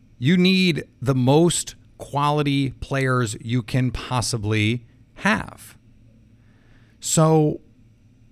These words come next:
why not? Why not give Veldheer a call, especially if he's like, "Hey, I'll come play. I got this." And, you know, he's gonna come play for the veteran minimum.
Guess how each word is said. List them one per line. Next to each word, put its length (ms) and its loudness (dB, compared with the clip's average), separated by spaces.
why 200 2
not? 300 0
Why 260 0
not 220 0
give 160 4
Veldheer 300 4
a 20 2
call, 180 0
especially 320 2
if 60 2
he's 160 -2
like, 160 0
"Hey, 420 -2
I'll 220 -2
come 260 0
play. 460 -4
I 120 2
got 280 0
this." 480 -6
And, 300 4
you 80 6
know, 60 6
he's 120 4
gonna 140 2
come 160 0
play 220 0
for 100 -2
the 80 2
veteran 340 0
minimum. 380 2